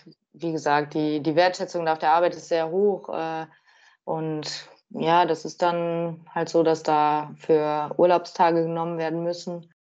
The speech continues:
Aber bisher die, also bisher in der Saison hat sich, ging's, glaub ich, sogar noch. Äh, letzte Saison waren's mehr Freitagsspiele.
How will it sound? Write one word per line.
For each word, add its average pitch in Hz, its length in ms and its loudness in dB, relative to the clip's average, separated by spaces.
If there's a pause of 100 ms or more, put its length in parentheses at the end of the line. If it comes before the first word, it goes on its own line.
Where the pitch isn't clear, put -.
(420)
Aber 151 760 4 (760)
bisher 175 360 4
die, 180 340 2
also 156 160 -2
bisher 151 280 -6
in 190 80 -4
der 175 120 -2
Saison 170 300 -8
hat 170 140 -10
sich, - 400 -16 (600)
ging's, 202 380 4
glaub 143 300 -4
ich, 160 120 -6
sogar 156 200 -6
noch. 175 260 -8 (100)
Äh, 160 360 -6 (920)
letzte 160 280 4
Saison 165 300 4
waren's 160 340 4
mehr 160 160 0
Freitagsspiele. 147 800 -6